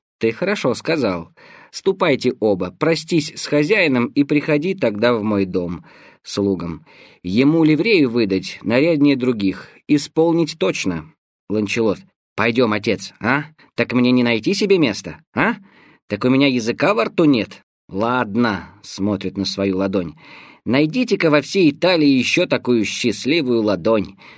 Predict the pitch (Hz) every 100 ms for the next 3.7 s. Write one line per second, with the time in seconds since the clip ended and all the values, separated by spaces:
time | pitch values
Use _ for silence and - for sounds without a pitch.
0 | _ 104 120 185 - 165 151 143 139 147
1 | 156 135 135 120 190 143 135 113 120 113
2 | 117 - 139 110 - 113 117 110 117 117
3 | - 113 117 101 - 80 -